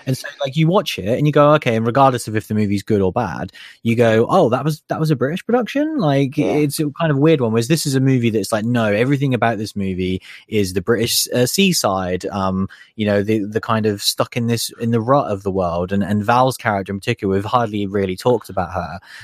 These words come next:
Speaker 1: Um,
Speaker 2: Mm.
Speaker 1: but she's just, like, such this quirky British zany character that just works so well in this movie.
Speaker 2: Yeah,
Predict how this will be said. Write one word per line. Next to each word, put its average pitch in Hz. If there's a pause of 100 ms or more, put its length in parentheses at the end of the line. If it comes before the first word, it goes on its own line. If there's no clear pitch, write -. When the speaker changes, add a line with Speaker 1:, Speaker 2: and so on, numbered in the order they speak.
(140)
Speaker 1:
Um, 98
Speaker 2:
Mm. -
Speaker 1:
but 123
she's 139
just, -
like, 113
such -
this 120
quirky 117
British 107
zany 113
character 113
that 120
just 104
works 110
so 107
well 104
in 107
this 107
movie. 98
Speaker 2:
Yeah, 85